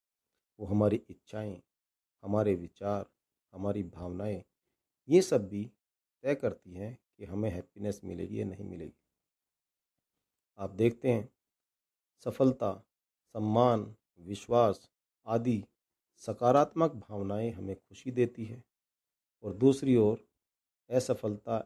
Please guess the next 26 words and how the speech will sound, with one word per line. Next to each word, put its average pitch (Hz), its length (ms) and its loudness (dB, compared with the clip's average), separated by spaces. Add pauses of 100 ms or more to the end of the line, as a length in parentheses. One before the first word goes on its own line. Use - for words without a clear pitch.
(120)
अविश्वास, 110 640 2 (100)
अनादर 131 400 4
आदि 98 540 -6
जो 101 160 -10
नकारात्मक 113 680 0
भावनाएं 95 500 -6
हैं, 113 180 -14 (680)
वो 196 140 4
हमें 135 440 6 (100)
हमेशा 101 480 -4 (300)
दुखी 131 360 2
देती 104 300 -4
हैं। - 220 -20 (1500)
तो 202 300 2 (480)
इसका 131 280 -6
मतलब 160 340 4
ये 123 220 6
है 110 260 -4 (680)
कि 180 300 -6
उन 170 220 6
भावनाओं 113 560 4
से 98 280 -8 (240)
यदि 139 180 -8
हमारी 117 360 4
हार्मनी 117 600 0
है 139 280 -2